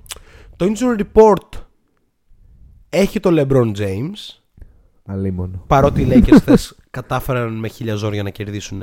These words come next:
Speaker 2: Με χίλια
Speaker 1: τους
Speaker 2: ζόρια.
Speaker 1: Spurs. Και συνεχίζω να σκέφτομαι διάφορους τραυματίες. <laughs> Ο, ο, ο Damian Lillard είναι επίσης, ε, τραυματίας. Και κάπως έτσι, ε, να πούμε ότι δεν θα ασχοληθούμε μάλλον με το injury report, γιατί δεν βγάζει κανένα νόημα αυτό που κάνουμε αυτή τη στιγμή.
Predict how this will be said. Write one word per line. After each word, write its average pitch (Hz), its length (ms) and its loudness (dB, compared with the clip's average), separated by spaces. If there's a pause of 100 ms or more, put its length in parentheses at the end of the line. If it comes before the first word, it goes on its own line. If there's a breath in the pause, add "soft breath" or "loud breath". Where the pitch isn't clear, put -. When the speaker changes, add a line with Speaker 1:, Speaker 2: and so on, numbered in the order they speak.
(140)
Speaker 2:
Με 110 160 -2 (120)
χίλια 113 340 -2
Speaker 1:
τους 104 120 -2
Speaker 2:
ζόρια. 104 300 2
Speaker 1:
Spurs. - 180 -8 (480 loud breath)
Και 202 280 -2
συνεχίζω 233 380 -2
να 226 80 0
σκέφτομαι 151 360 -4
διάφορους 139 320 -2
τραυματίες. 107 760 -12 (160)
<laughs> 131 260 -6
Ο, 143 120 0
ο, 135 320 0
ο 135 100 2
Damian 160 200 0 (200)
Lillard 117 140 -4
είναι 117 100 -6
επίσης, 104 480 -12 (400 loud breath)
ε, 107 240 -4
τραυματίας. 104 640 -4 (340 soft breath)
Και 208 100 -4
κάπως 226 320 -4
έτσι, 208 480 -2 (520)
ε, 143 760 -2 (800)
να 143 200 -4
πούμε 165 140 2
ότι 143 120 0
δεν 151 100 0
θα 147 60 0
ασχοληθούμε 127 320 -4
μάλλον 127 160 -4
με 117 100 -8
το - 0 - (100)
injury 113 40 -12
report, 113 180 -14
γιατί 120 80 -10
δεν 117 100 -10
βγάζει 113 140 -12
κανένα 107 280 -10
νόημα 92 220 -10
αυτό - 140 -12
που - 60 -14
κάνουμε 107 220 4
αυτή 175 120 4
τη 269 100 8
στιγμή. 202 280 6